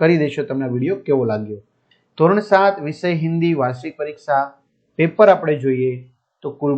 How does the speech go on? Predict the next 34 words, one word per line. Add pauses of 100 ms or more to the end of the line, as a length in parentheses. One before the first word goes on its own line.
ગુણ
એંસી
ગુણનું
પેપર
છે.
તો
વિદ્યાર્થી
મિત્રો,
આપણે
એંસીમાંથી
એંસી
ગુણ (500)
સરળતાથી
કેવી
રીતે
પ્રાપ્ત
કરી
શકાય,
અથવા
તો (1300)
નેવું
ટકાથી
પણ
વધુ
ટકાવારી
સરળતાથી
ઓછા
સમયમાં
જો
પ્રાપ્ત
કરવી
હોય (400)
તો
પેપર